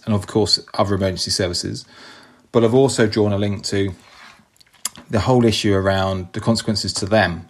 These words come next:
and their licence. So, you know, by being enforced, a lot of these will lose their licence because of the extreme speeds they're going. That'll have consequences to, um, their family circumstance, their finance, potentially their job.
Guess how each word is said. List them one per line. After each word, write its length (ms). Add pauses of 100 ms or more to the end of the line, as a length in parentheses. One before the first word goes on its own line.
and 100
their 120
licence. 680
So, 420 (800)
you 100
know, 300
by 400 (160)
being 160
enforced, 640 (200)
a 80
lot 180
of 60
these 200
will 100
lose 260
their 100
licence 400
because 160
of 60
the 40
extreme 300
speeds 300
they're 100
going. 420 (140)
That'll 240
have 140
consequences 560
to, 440 (960)
um, 240
their 140
family 260
circumstance, 680
their 100
finance, 540
potentially 500
their 80
job. 340